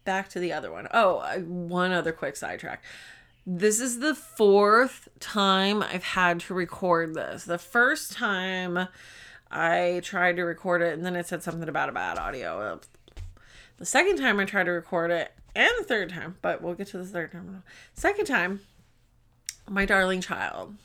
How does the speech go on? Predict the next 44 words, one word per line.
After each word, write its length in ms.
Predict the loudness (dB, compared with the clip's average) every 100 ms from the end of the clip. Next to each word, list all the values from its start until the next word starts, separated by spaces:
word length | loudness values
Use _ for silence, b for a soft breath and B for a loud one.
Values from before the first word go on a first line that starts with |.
| -12
interrupted 580 | -8 -8 -8 -10 -12 -10
it, 320 | -8 -10 -14 -12
and, 440 | -10 -10 -8 -8
uh, 240 | -8 -8
so 420 | -10 -8 -6 -8 -12 -18 -14
had 140 | -12
to 160 | -10 -12 -16 -16 -14
kinda, 200 | -10 -10
it 120 | -8
was 260 | -8 -10 -14 -18
really 440 | -8 -4 -4 -6 -8
early 320 | -10 -10 -10
on, 200 | -10 -10
so 120 | -8
we 80 | -6
just 120 | -6
scrapped 280 | -6 -8 -8
it 160 | -14 -18 B B B B B
and 220 | -12 -10
started 340 | -6 -4 -4 -6
over. 240 | -12 -16 -20 B B B 0
The 160 | 0
third 500 | 0 4 6 8 4
time 480 | 0 0 2 2 0
I 100 | -2
recorded 640 | -6 -8 -10 0 2 2 0
the 60 | 0
whole 200 | 0 -2
thing, 460 | 0 0 0 -2
I 120 | -8 -6
got 420 | 0 2 2 -2
through 320 | -4 0 2 2
it. 220 | 0 -4 _ _ -10
It 80 |
was 120 | -4 -2
actually 360 | -2 -2 -2
a 40 | 0
little 220 | -2 -4
discombobulated, 960 | -8 -8 -4 -2 -2 -2 -2 -2 -2
so 140 | -4 -6
it's 120 | -6
better 460 | -4 -2 0 -2 -8
service 500 | -10 -8 -6 -6 -8
of, 400 | -10 -10 -12 -18